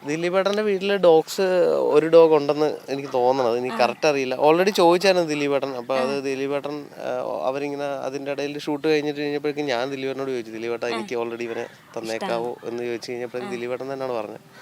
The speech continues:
Speaker 2: എടുത്താണ്.
Speaker 1: "അത് ഉണ്ണിയുടെ തന്നെ വെച്ചോ" എന്നുള്ള രീതിയിൽ.
Speaker 2: ആ.
Speaker 1: എനിക്ക് ദിലീപേട്ടൻ ഗിഫ്റ്റ് തന്നതാണ്.
Speaker 2: ആണോ? ആഹാ. നീ എവിടെ നോക്കിയാ നിക്കുന്നെ, ബ്രോ?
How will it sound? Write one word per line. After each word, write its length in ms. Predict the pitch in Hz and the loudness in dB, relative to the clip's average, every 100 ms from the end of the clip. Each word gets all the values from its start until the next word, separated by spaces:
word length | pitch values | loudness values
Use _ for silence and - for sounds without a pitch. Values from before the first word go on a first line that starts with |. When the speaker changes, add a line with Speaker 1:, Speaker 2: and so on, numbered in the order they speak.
| - 247 | -16 -14
Speaker 2:
എടുത്താണ്. 300 | 220 190 117 | -12 -8 -4
Speaker 1:
"അത് 120 | 127 | -2
ഉണ്ണിയുടെ 300 | 120 120 120 117 | -2 -2 -2 -2
തന്നെ 240 | 117 117 - | -4 -6 -8
വെച്ചോ" 260 | 110 - 113 | -10 -8 -8
എന്നുള്ള 520 | - 110 113 110 107 | -8 -8 -6 -6 -6
രീതിയിൽ. 520 | 107 104 104 - 117 | -8 -8 -12 -12 -6
Speaker 2:
ആ. 100 | 113 | -2
Speaker 1:
എനിക്ക് 240 | 156 131 | -2 -2
ദിലീപേട്ടൻ 400 | 160 147 143 135 | -2 2 4 4
ഗിഫ്റ്റ് 380 | 139 127 - 127 | 0 -4 -6 -4
തന്നതാണ്. 480 | 107 101 92 82 - | -2 -4 -6 -12 -4
Speaker 2:
ആണോ? 560 | 285 339 392 381 247 190 - - - | 2 4 4 4 0 -6 -16 -18 -10
ആഹാ. 460 | 240 262 330 - - - | -6 0 0 -2 -8 2
നീ 120 | 381 | 6
എവിടെ 180 | 359 392 | 8 8
നോക്കിയാ 320 | 392 381 392 | 4 6 6
നിക്കുന്നെ, 340 | 381 349 349 | 6 4 4
ബ്രോ? 280 | 359 359 359 | 8 10 10